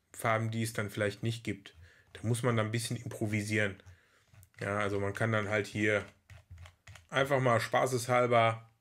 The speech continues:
dran gehen und sagen, hier, das Ganze möchten wir klau-, äh, möchten wir kaufen. Tschupp. Add to Wanted List.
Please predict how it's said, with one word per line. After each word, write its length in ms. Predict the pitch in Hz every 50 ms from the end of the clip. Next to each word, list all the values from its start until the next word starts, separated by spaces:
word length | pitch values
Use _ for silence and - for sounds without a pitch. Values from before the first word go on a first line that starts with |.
| _ _ _ -
dran 360 | 123 110 110 113 120 131 123
gehen 180 | 120 120 120 120
und 100 | 113 107
sagen, 280 | 104 110 110 110 110 107
hier, 240 | 107 110 113 110
das 180 | 107 107 104 -
Ganze 240 | - 110 107 107 110
möchten 240 | 104 101 - - 101
wir 80 | 92
klau-, 320 | - - 113 117 127 135 -
äh, 200 | 127 117 110 107
möchten 280 | 110 110 110 - 110
wir 60 | 95
kaufen. 480 | 90 - 143 170 170 - 190 202 208 - _ _ _ - _ - _ _ _ - - - - _ _ _ _ _ _ _ _ _ - - _ _ _ - - - - _ _ _ _ _ _ _ _ _ _ _ _ - - _ _ _ _ _ _ _ _ _ _ _ _ _ _ _ _ _ _ _ _ _ _ _ _ _ _ _ _ _ _ _ _ _ _ _ _ _ - -
Tschupp. 260 | - - - - - - _ _ _ _ _ _ _ _ _ _ _ _ - - - - -
Add 120 | - 110 113
to 160 | - - 104
Wanted 320 | 110 135 147 139 156 156
List. 400 | 165 165 165 170 - - - -